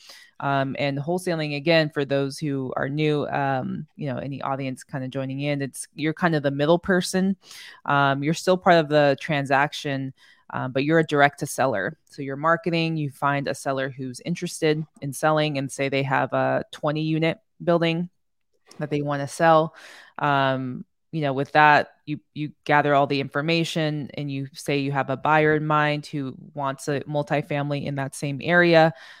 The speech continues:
They'll give you, uh, their offer price. And then you just try to, you know, your agreement with the seller is under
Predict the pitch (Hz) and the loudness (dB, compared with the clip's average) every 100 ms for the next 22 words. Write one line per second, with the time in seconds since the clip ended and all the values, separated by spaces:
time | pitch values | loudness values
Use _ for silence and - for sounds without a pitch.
0 | _ _ 165 170 170 170 156 165 160 156 | _ _ 4 4 4 2 2 2 4 4
1 | 151 - 147 143 143 147 - 151 - 151 | 2 2 4 2 4 2 4 2 2 -2
2 | - 156 165 - - - _ _ _ _ | 2 2 2 -4 -12 -16 _ _ _ _
3 | _ _ 151 147 143 143 147 151 151 147 | _ _ -6 -2 -2 -2 -4 -2 -4 -6
4 | - 156 147 143 139 127 - - 120 147 | 0 4 4 4 2 -2 -10 -16 -10 -6
5 | 139 131 139 160 156 147 143 - 143 208 | -4 -4 -4 -2 0 -2 -4 -6 2 6
6 | 208 202 196 - 147 - 190 208 208 | 8 8 6 2 -2 0 2 6 6